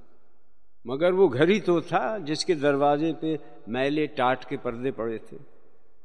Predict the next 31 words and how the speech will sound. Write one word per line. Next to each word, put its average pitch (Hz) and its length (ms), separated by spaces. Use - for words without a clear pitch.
ہاں، 90 420
مجھے 90 240
یاد 90 260
آ 80 180
گیا 73 280
وہ 98 140
ٹاٹ 104 340
کا 107 140
میلا 92 420
سا 98 180
پردہ 95 500
جس 117 240
میں 123 120
ایک 117 140
سوراخ 120 480
بھی 113 180
تھا، 117 280
اور 170 260
اس 165 120
سوراخی 185 580
سے 180 200
چاند 165 520
کے 165 120
ننگے 151 480
بدن 147 460
کو 156 280
رقص 135 440
کرتے 143 380
دیکھتا 113 420
تھا 107 180
میں۔ 95 180